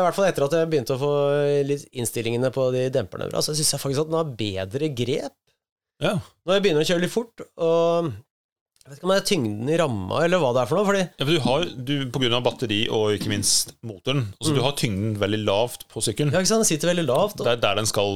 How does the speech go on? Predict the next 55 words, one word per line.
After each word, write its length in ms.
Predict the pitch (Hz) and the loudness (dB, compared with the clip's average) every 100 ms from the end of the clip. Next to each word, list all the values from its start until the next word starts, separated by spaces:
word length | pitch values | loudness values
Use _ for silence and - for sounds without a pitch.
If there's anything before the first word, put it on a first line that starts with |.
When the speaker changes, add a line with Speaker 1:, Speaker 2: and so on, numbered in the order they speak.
| 98 | 0
Speaker 1:
Ja. 80 | 180 202 | 0 -2
Speaker 2:
det 160 | - | -2
er 60 | 107 | 2
der 40 | 101 | 2
den 80 | - | 2
skal 160 | 98 | 0
være. 240 | 87 110 131 | 2 0 -2
Speaker 1:
Og 100 | - 156 | -2 2
den 200 | 190 202 | 4 4
gjør 400 | 185 165 139 131 | 2 2 2 2
jo 80 | 156 | 2
at, 160 | 160 170 | 2 0
eh, 160 | 170 165 | 0 0
demperne 460 | 160 139 104 117 156 | 0 0 0 0 2
jobber 360 | 170 113 110 | 2 0 -2
mer, 240 | 113 143 151 | 2 2 2
og 20 | |
si-, 180 | 151 - 139 | 0 -2 -4
ramma 240 | 127 113 | -2 0
sitter 240 | 127 127 127 | -2 0 0
mer 240 | 120 120 127 131 | 0 2 2 0
rolig, 380 | 120 110 185 214 | 0 -2 -2 -2
på 80 | |
en 80 | 220 | -6
måte. 160 | 214 254 - - | -6 -10 -16 -16
Speaker 2:
Mm. 260 | 151 98 104 _ | -6 -6 -6 _
Speaker 1:
Så 120 | - 202 | 0 2
jeg 20 | |
merker 260 | 208 131 170 | 2 2 0
jo 40 | |
at 60 | 185 | 2
det 140 | 196 190 | 2 2
liksom, 240 | 185 190 190 - _ _ _ 165 | 2 2 0 -4 _ _ _ -2
når 100 | 170 | 2
det, 160 | 180 175 175 175 | 4 2 2 2
når 120 | 175 | 2
det 100 | 185 | 2
begynner 280 | 180 139 135 | 2 2 2
å 20 | |
gå 140 | 151 143 | 4 2
litt 100 | 151 | 0
fort, 300 | 208 - - _ _ _ _ _ _ _ - | -4 -4 -18 _ _ _ _ _ _ _ -2
og 580 | 151 156 151 147 147 | 2 2 2 2 4
ikke 320 | 147 147 143 147 | 4 2 2 2
det 80 | 143 | 4
er 100 | 135 | 2
noe 380 | 139 139 135 135 | 2 4 2 2
så 380 | - - - 127 | 0 0 2 0
store 260 | 123 127 120 | 0 0 0
ting 140 | 123 | 0
at 120 | 123 135 | 2 2
det 60 | |
overdem-, 480 | 123 110 107 117 113 113 123 120 | 2 2 2 0 -2 -6 -16 -8
at 160 | 123 | -2
det 140 | 123 | 0